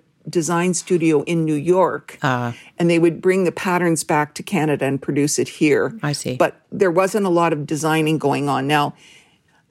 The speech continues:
Speaker 1: except for Marilyn Brooks. Marilyn Brooks was the real, oh, she was just such a trailblazer. Um, and so she was my idol.
Speaker 2: Mm-hmm.
Speaker 1: And, um, and so what I,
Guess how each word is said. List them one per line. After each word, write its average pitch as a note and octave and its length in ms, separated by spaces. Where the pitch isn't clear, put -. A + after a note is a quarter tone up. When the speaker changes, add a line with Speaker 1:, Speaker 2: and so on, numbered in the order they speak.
Speaker 1:
except - 360
for G3+ 80
Marilyn E3 400
Brooks. - 400
Marilyn G3 420
Brooks E3+ 380
was E3 180
the E3 120
real, D#3+ 760
oh, D3 200
she - 200
was E3+ 200
just - 280
such - 300
a D#3 60
trailblazer. D3+ 920
Um, D#3 420
and D#3+ 240
so E3 200
she G3+ 240
was F#3+ 340
my C#3+ 260
idol. D#3 640
Speaker 2:
Mm-hmm. D#3 60
Speaker 1:
And, D3+ 400
um, C#3+ 480
and F3 180
so - 160
what F3+ 340
I, F3 280